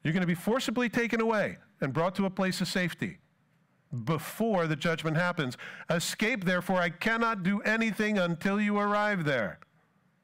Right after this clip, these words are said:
That sounds like a principle. Therefore, the name of the city was called Zor,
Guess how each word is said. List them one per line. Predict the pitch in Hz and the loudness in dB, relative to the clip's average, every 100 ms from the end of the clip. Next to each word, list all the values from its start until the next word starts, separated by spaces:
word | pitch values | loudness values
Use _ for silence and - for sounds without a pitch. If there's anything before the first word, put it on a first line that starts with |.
| _ _ _ _ _ _ _ _ _ _ _ _ _ _ | _ _ _ _ _ _ _ _ _ _ _ _ _ _
That | - - | -6 -2
sounds | 160 151 | -2 0
like | 151 | 0
a | 156 | -2
principle. | 170 160 98 90 - _ _ - - - - - _ 123 | -2 -2 -6 -8 -12 _ _ -20 -20 -20 -20 -20 _ -10
Therefore, | 117 170 254 220 160 143 | -2 0 2 0 0 0
the | 139 | 0
name | 147 170 | 0 0
of | 170 | 0
the | 165 | 0
city | - 156 | 0 0
was | 170 - | 0 -2
called | 139 131 | -2 -2
Zor, | 127 202 156 92 | -2 0 0 -2